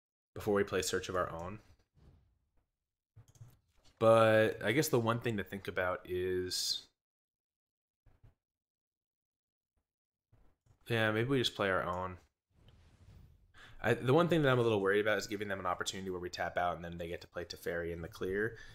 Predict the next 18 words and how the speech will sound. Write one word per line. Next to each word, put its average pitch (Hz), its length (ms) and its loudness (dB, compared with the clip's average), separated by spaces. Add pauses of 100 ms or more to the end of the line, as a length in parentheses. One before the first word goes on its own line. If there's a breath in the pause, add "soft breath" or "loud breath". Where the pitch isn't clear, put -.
(120)
They 104 100 2
put 160 180 2
one 123 160 2
in 113 60 -2
the 107 60 0
graveyard. 104 640 2
Usually 110 260 -4
when 98 180 -4
we've 92 160 -8
played 101 180 -2
with 101 100 -2
Search - 580 -2 (480)
and 107 80 -6
we 95 100 0
do 95 180 -4
that, 98 300 4
it's - 120 -8
because 92 1000 -2